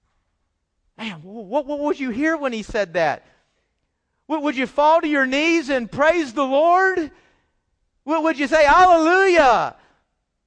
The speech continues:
Or would you do what I probably would do?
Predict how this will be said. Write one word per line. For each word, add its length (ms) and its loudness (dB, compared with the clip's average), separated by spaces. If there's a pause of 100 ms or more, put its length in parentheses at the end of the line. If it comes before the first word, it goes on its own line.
(360)
Or 840 2 (520)
would 200 -8
you 140 -10
do 400 -10
what 240 -6
I 160 -4
probably 560 -10
would 160 -20
do? 260 -20